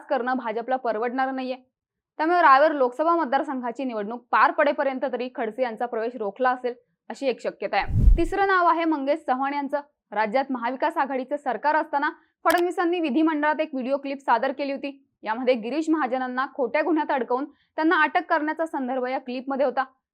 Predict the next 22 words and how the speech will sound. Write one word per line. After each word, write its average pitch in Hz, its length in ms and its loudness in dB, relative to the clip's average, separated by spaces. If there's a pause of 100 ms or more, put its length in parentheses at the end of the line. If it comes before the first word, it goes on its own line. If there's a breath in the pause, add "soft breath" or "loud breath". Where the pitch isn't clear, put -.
(180)
यावेळी 240 200 4
या 269 80 2
क्लिपमध्ये 277 540 0
भाजपचे 254 520 -4
चाळीसगावचे 269 600 0
आमदार 233 300 0
मंगेश 262 340 0
चव्हाण 277 260 2
यांचा 262 240 -4
देखील 254 260 -4
उल्लेख 254 220 0
झाला. 254 260 0 (720)
चव्हाण 320 200 6
यांना 311 220 0
का 294 220 4
अडकवायचे, 277 460 2
तर 277 160 -2
मंगेश 262 340 -2
चव्हाण 277 340 -2
म्हणजे 247 260 -2
गिरीश 226 340 -4
महाजन 294 320 0